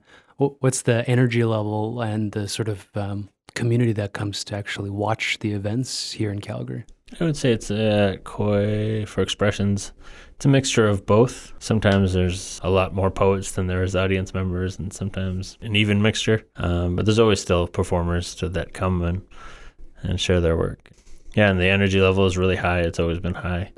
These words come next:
Speaker 1: Any favorite performers in the city?
Speaker 2: Oh, yeah, I really enjoy, uh, like, Charity Wilson.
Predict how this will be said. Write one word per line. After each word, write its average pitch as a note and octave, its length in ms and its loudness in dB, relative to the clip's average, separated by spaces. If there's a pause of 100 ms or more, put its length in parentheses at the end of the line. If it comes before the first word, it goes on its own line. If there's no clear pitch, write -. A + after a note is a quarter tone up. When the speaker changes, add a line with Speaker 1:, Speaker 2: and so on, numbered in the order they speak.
(100)
Speaker 1:
Any B2+ 240 4
favorite C3+ 360 2
performers C3 640 2
in B2+ 120 4
the B2 80 0
city? C3+ 400 0 (480)
Speaker 2:
Oh, G2 160 2
yeah, F#2 180 4
I F2+ 60 4
really F#2+ 320 4
enjoy, F#2+ 640 6
uh, F2 380 2
like, F2 120 0
Charity F#2 340 0
Wilson. G2+ 480 2